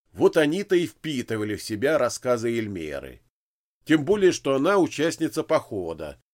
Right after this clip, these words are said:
да и сама по себе интересна многим девушкам. Ведь она, в отличие от них, дева-воительница, что в глазах остальных добавляло ей определенного шарма. К необычному и не таким, как все,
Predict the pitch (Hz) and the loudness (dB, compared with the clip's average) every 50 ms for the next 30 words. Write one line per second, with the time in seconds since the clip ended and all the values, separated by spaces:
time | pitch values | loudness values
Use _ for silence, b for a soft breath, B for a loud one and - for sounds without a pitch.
0 | _ _ _ 113 151 175 - - 170 165 170 170 165 - 143 - - 180 156 143 | _ _ _ 0 0 0 2 0 0 2 2 0 0 -2 -6 -6 -6 -4 -2 0
1 | 151 135 123 113 107 - 113 110 135 143 135 - 127 120 113 117 120 110 113 117 | 0 0 0 -2 -4 -6 -4 -2 -2 -4 -4 -4 -6 -6 -4 -4 -4 -4 -4 -6
2 | 113 95 87 95 82 76 69 71 67 - - - 64 64 64 - _ _ _ _ | -6 -6 -8 -8 -8 -8 -10 -12 -14 -18 -20 -20 -20 -20 -20 -20 _ _ _ _
3 | _ _ _ _ 107 131 139 156 151 143 156 185 185 170 143 143 139 - - 156 | _ _ _ _ -6 -6 0 2 2 2 2 2 2 2 4 2 0 0 0 0
4 | 160 - - - 143 139 131 123 - 147 175 196 170 127 113 98 107 151 170 156 | 0 0 0 0 0 0 0 0 -4 -6 -2 -2 -2 -2 -2 2 2 4 4 4
5 | 151 151 147 151 160 165 156 135 104 - - 101 90 85 80 76 - - - 78 | 2 2 4 2 2 2 0 -4 -8 -8 -10 -10 -10 -8 -10 -12 -12 -12 -12 -12
6 | - - _ _ _ _ _ _ - - - 190 175 151 143 147 147 123 147 156 | -12 -14 _ _ _ _ _ _ -6 4 6 6 6 6 4 0 0 2 2 0
7 | - - 156 143 - - 131 123 127 131 151 185 208 190 151 120 139 127 139 131 | 0 0 -2 -4 -2 -2 0 0 0 0 0 0 -2 -2 -2 -2 0 2 2 0
8 | 120 123 135 160 180 180 170 165 160 156 156 151 139 - 127 117 113 123 120 131 | 0 0 0 0 0 2 0 2 2 2 2 2 0 -2 -4 -4 -2 -2 0 0
9 | 147 151 147 143 139 139 143 135 - - 113 98 82 82 76 73 71 69 69 67 | 0 0 0 -2 -2 -2 -4 -6 -4 -4 -4 -4 -4 -6 -8 -12 -12 -14 -16 -16
10 | - _ _ _ _ _ _ _ _ _ _ _ - 120 143 151 139 127 110 95 | -18 _ _ _ _ _ _ _ _ _ _ _ -4 0 2 4 4 2 2 0
11 | 131 170 196 - - - 190 196 180 185 180 - - _ 135 131 143 147 135 143 | 0 0 0 -2 -6 -2 -2 0 2 2 0 0 -2 _ -4 0 0 0 0 0
12 | 135 110 - 156 143 123 - - 123 113 - - - - 135 143 170 185 165 | -2 -2 -2 -4 -4 -4 0 0 -2 -2 -2 -6 -12 -4 0 0 0 0 0